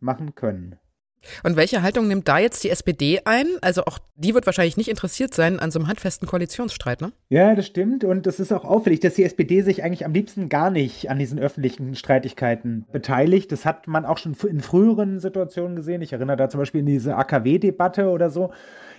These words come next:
Speaker 1: Da hält die S P D sich eigentlich gerne zurück, was den kleineren Koalitionspartnern auch häufig ein bisschen sauer aufstößt. Hört man sich bei den Genossen um, dann hat, merkt man, das hat natürlich schon Methode. Die machen das ganz bewusst. Die sagen, solche öffentlichen Debatten nutzen doch keinem was.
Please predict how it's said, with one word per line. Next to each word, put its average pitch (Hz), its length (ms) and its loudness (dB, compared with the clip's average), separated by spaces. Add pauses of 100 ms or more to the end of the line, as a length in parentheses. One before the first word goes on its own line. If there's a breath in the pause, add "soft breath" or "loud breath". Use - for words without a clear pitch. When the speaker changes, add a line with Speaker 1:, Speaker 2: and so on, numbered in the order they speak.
Speaker 1:
Da 165 80 2
hält 160 140 4
die 202 80 4
S 180 120 0
P - 80 0
D 180 100 2
sich 190 160 2
eigentlich 170 180 -2
gerne 170 300 2
zurück, 165 580 2
was 165 320 0
den 165 340 -6
kleineren 170 640 2
Koalitionspartnern 170 760 -2
auch 143 160 -2
häufig 160 480 0
ein 151 100 -4
bisschen 165 240 0
sauer 156 280 4
aufstößt. 135 800 -2 (400 loud breath)
Hört 175 160 4
man 226 120 6
sich 208 100 -2
bei - 80 6
den 208 120 6
Genossen 214 280 4
um, 233 320 2
dann 190 200 0
hat, 214 220 -6
merkt 165 320 -4
man, 214 120 0
das 202 100 -2
hat 202 100 2
natürlich 220 320 4
schon 214 140 2
Methode. 208 460 4
Die 135 80 -4
machen 165 180 0
das 190 140 -2
ganz 190 220 -2
bewusst. 202 680 0
Die 156 80 -2
sagen, 160 240 4
solche 190 320 4
öffentlichen 190 500 -2
Debatten 165 460 -2
nutzen 185 280 -2
doch 160 180 -2
keinem 165 360 0
was. 214 280 -2